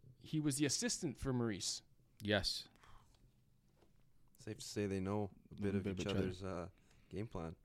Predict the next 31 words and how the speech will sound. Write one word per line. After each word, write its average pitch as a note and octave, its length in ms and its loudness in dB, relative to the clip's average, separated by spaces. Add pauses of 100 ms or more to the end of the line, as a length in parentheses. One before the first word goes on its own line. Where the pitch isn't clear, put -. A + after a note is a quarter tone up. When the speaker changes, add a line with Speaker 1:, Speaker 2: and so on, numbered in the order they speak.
(240)
Speaker 1:
Man, C3 340 2 (500)
it's C3 160 -2
gonna F#3 160 2
be, C#3+ 340 0
it's C3+ 240 -2
gonna G3 200 2
be F3 80 0
su-, F3+ 200 0 (140)
super E3+ 240 0
cool. D#3+ 140 10
I D#3 80 10
got F#3 100 8
a E3 40 6
little D#3+ 200 6
quote F3+ 320 4
here D3+ 140 2
Speaker 2:
And B2+ 60 4
Speaker 1:
from C3 80 8
Speaker 2:
was, C3+ 140 8
uh, C#3+ 100 10
Brendan C#3 320 8
Moore's C3+ 180 6
son B2+ 420 6
won G2+ 260 6
in, F#2 200 4
uh, F2 180 2 (680)
national F2+ 360 2
title F#2 220 2
with F2+ 120 -2
Quinnipiac, - 600 -2
right? - 200 -2